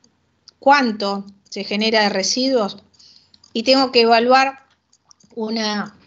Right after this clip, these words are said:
una pequeña localidad, eh, mi tema es, si yo tomo una, un, un, una vivienda en sí, mi casa,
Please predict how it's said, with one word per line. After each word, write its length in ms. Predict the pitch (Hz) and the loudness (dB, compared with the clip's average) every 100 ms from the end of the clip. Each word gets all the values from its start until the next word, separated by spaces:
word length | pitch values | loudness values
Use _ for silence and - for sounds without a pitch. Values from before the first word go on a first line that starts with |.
| _ | _
una 300 | - 269 247 | -4 0 0
pequeña 480 | 233 208 254 254 233 | -2 -4 -2 0 0
localidad, 680 | 214 202 190 190 196 262 339 - _ _ _ _ _ _ _ _ _ _ _ _ _ _ - - _ _ _ - | 0 -2 -4 -2 0 0 0 -8 _ _ _ _ _ _ _ _ _ _ _ _ _ _ -20 -20 _ _ _ -6
eh, 600 | 214 214 214 214 214 - _ _ | -2 -2 -2 -4 -8 -16 _ _
mi 300 | 240 240 247 | -6 -2 -2
tema 420 | 269 294 277 269 269 | 0 0 2 4 2
es, 240 | 277 - _ _ - | 0 -8 _ _ -18
si 140 | - 233 | -12 -4
yo 160 | 254 | -2
tomo 300 | 262 277 262 | 0 -2 -2
una, 440 | 277 302 294 262 240 | -2 0 2 2 0
un, 520 | 254 277 262 254 240 247 | -4 -4 -4 -4 -6 -4
un, 260 | 269 277 262 | -4 -2 -4
una 240 | 277 302 | -2 0
vivienda 520 | 269 269 285 277 247 247 | 0 0 0 0 0 0
en 80 | 233 | -2
sí, 240 | 240 233 | -4 -4
mi 160 | 226 240 | -4 -2
casa, 580 | 247 202 - 196 175 | 0 0 -4 -10 -12